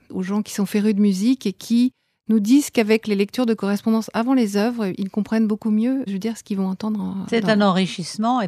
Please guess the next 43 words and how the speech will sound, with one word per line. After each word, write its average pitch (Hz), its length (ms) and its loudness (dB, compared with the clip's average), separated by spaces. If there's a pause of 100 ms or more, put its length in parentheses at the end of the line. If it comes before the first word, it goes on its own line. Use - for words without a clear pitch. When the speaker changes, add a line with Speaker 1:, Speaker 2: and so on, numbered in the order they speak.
Speaker 1:
Voilà, 233 220 2
Speaker 2:
effectivement. 180 220 -4
Speaker 1:
tout 285 140 -2
à 226 80 2
Speaker 2:
Oui, 160 60 -2
Speaker 1:
fait. 196 140 0
C'est 202 160 -6
Speaker 2:
tout - 80 -12
à - 20 -8
Speaker 1:
très 294 100 -2
Speaker 2:
fait. - 60 -4
Speaker 1:
complémentaire 247 920 2
à 196 60 -2
la 190 120 -2
compréhension 214 720 -2
de 185 160 0
l'œuvre 196 520 0
musicale. 180 640 -4 (200)
Speaker 2:
Alors, 214 140 2
vous 226 120 0
faites 220 240 0
aussi 226 520 2
le 185 140 4
soutien 202 460 0
d'expositions 226 1040 2
et 220 120 4
en 202 80 4
ce 170 140 -4
moment, 196 300 2
je 190 120 -4
voudrais 175 380 -2
signaler 170 460 -6
que 170 140 -8
jusqu'à 170 300 -6
la 160 100 0
fin 196 220 -4
du 170 80 -4
mois 165 180 -6
de 151 60 -10
juin 208 260 4
deux 175 100 0
mille 170 240 -2
dix, 185 360 0